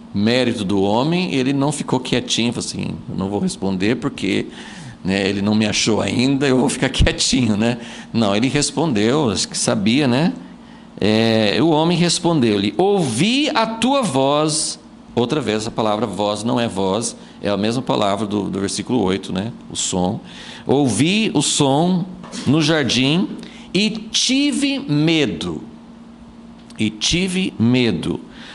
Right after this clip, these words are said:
porque estava nu. Gente, <laughs>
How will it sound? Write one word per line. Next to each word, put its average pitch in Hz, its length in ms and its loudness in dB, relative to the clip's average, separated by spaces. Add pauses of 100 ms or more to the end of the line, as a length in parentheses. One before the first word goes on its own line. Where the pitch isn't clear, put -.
(140)
porque 156 320 2
estava 180 720 0
nu. 131 580 2 (380)
Gente, 180 960 -2 (280)
<laughs> - 140 -8